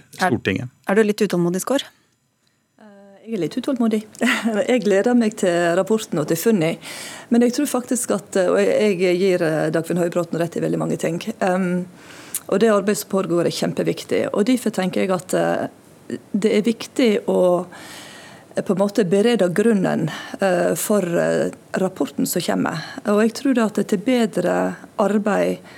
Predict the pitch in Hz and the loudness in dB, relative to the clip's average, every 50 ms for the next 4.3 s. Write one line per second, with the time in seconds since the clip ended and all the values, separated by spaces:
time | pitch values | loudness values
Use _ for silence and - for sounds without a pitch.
0 | - - - - - - - 214 196 180 - - 226 220 196 185 180 196 208 214 | -20 -20 -20 -20 -10 -2 0 2 2 2 0 0 0 2 2 2 0 0 0 0
1 | - - - 175 165 - - - 262 277 285 - - - - - - - 196 196 | -2 -2 -4 -4 -4 -4 -2 0 2 2 0 0 -4 -8 -8 -8 -6 -2 0 0
2 | 185 180 170 175 180 180 196 220 214 - - 190 - 190 156 185 - 240 226 208 | 2 2 2 2 2 0 0 0 0 -2 -2 -2 -2 -2 -2 -2 0 0 0 0
3 | - - 185 185 175 165 - - 208 190 180 175 - - 277 240 202 - - 127 | 0 -2 -2 -2 -2 -2 -2 -2 -2 -2 -2 -2 -2 2 2 4 4 2 0 -2
4 | 123 120 - 185 - - | -2 -2 -4 -4 -4 -8